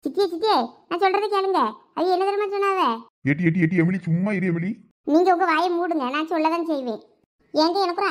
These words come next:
Speaker 1: ஐஸ் வாங்கி தாங்குங்க. அதுக்கு அவர் சொல்றாரு, அது கண்ட தண்ணியில செஞ்சிருக்கோம், ஹைஜீனிக் இல்லாத ஐஸா இருக்கும், வாங்கி சாப்பிடக்கூடாதுன்னு சொல்லி என்னையும் சொல்றாரு.
Speaker 2: எத்தை, நான் உங்களை சொல்லல, வேற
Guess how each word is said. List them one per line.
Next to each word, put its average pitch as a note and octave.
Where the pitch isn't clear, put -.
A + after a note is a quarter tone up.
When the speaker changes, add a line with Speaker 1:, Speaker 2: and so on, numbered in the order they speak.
Speaker 1:
ஐஸ் F4
வாங்கி F#4+
தாங்குங்க. F#4+
அதுக்கு F#4+
அவர் F#4+
சொல்றாரு, F#4+
அது D#4
கண்ட E4
தண்ணியில G4
செஞ்சிருக்கோம், F#4+
ஹைஜீனிக் F4+
இல்லாத F#4
ஐஸா F4+
இருக்கும், F#4+
வாங்கி F4+
சாப்பிடக்கூடாதுன்னு F4+
சொல்லி G#4
என்னையும் G4
சொல்றாரு. C#4+
Speaker 2:
எத்தை, B2
நான் F#3
உங்களை E3
சொல்லல, F3+
வேற C#3+